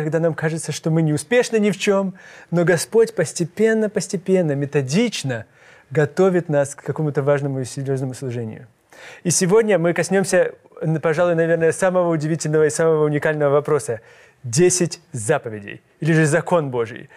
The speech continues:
Многие люди, г-, э, так как в Священном Писании, многие люди говорят, что «я все понимаю, но вот особенно д-, десять заповедей я хочу соблюсти». Что же это такое, и каким образом мы на них будем сегодня рас-, смотреть?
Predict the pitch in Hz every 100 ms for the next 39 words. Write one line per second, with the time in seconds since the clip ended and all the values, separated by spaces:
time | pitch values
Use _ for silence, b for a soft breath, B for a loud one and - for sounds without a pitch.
0 | B B 151 185 196 202 196 196 151 151
1 | 113 160 123 165 165 - - 139 147 170
2 | 151 - 202 180 147 151 160 170 160 156
3 | 165 160 160 156 185 180 190 180 175 185
4 | 208 180 160 160 156 - 180 180 165 156
5 | 147 160 131 156 160 143 156 135 127 127
6 | 117 113 123 113 117 - 113 _ B B
7 | - - 214 202 185 180 185 160 156 170
8 | 160 143 143 135 147 143 139 127 135 123
9 | 135 127 123 - - - 123 120 113